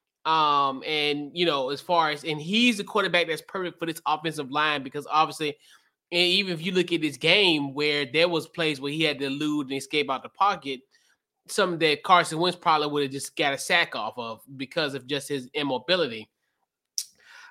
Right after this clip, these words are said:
Um, but this is a difference. Um, it's, it's a difference what a year make. I remember, um, you know, obviously, um, last year, Halloween, it, it kinda reminded me of the game last year against, um, in Halloween when we played Denver,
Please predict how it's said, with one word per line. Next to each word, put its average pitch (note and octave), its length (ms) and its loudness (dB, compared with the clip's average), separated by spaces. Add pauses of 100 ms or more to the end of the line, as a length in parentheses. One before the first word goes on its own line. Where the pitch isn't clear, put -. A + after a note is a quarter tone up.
(120)
Um, E3+ 480 4
but F3+ 120 0
this A3+ 180 0
is B3+ 120 4
a B3 60 0
difference. A3 680 2
Um, F3 380 2 (160)
it's, F#3 200 -2
it's F#3 160 -4
a D#3 40 -12
difference A3 280 0
what A3 100 4
a G3+ 40 2
year F#3+ 240 2
make. C#3 320 -2
I C#3 40 -2
remember, E3+ 520 2 (100)
um, C#3+ 460 0
you E3 80 -2
know, D3 80 0
obviously, C#3+ 680 -2 (380)
um, C3+ 600 4
last F3+ 420 2
year, D#3+ 140 2
Halloween, D3+ 920 0
it, D3+ 300 -6
it F#3+ 80 -2
kinda D#4+ 300 4
reminded F#3 320 4
me E3 80 2
of D#3 80 0
the D#3 60 -4
game E3 280 2
last E3+ 480 -2
year D#3 200 -2
against, C#3+ 280 -8
um, C#3+ 560 -4
in C3+ 100 -4
Halloween D#3 460 0
when D3 80 -4
we C#3+ 100 -6
played C#3 360 -6
Denver, A#2+ 460 0